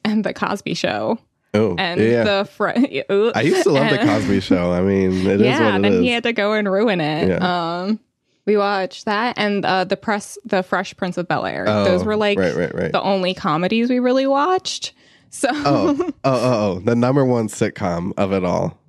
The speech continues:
Speaker 2: It just came into my fuzzy nyquil brain.
Speaker 1: Of the nineties?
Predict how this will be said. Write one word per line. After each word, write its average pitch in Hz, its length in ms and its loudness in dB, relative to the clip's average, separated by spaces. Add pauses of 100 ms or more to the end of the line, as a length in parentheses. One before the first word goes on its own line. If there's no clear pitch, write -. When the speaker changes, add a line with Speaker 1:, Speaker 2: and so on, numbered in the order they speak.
(140)
Speaker 2:
It 95 120 0
just - 420 -2
came 98 260 0
into 98 220 -2
my 95 180 2
fuzzy 95 400 0
nyquil 92 460 0
brain. 104 340 0 (240)
Speaker 1:
Of 190 200 0
the 185 100 0
nineties? 226 960 -2